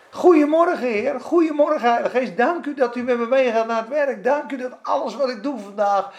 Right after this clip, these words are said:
samen met u is. Dat het verrijkt is. Dat ik God kan dienen. En dat uw liefde door mij heen stroomt.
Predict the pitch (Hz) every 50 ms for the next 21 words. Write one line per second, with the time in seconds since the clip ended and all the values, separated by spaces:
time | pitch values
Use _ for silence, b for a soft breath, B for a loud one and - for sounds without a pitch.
0 | B B B - - - - 302 285 277 240 240 226 214 220 214 285 277 277 254
1 | 190 - 240 254 214 202 190 - - 190 185 190 202 220 240 240 220 - 202 170
2 | 139 147 190 190 196 - - - - 240 262 269 - - - 190 170 160 143 123
3 | 214 240 247 240 247 240 226 B B B B B B 175 160 170 170 - - -
4 | - 294 302 302 302 294 262 220 220 277 277 233 175 175 233 190 214 208 202 202
5 | 202 220 226 233 - - - - - - 139 -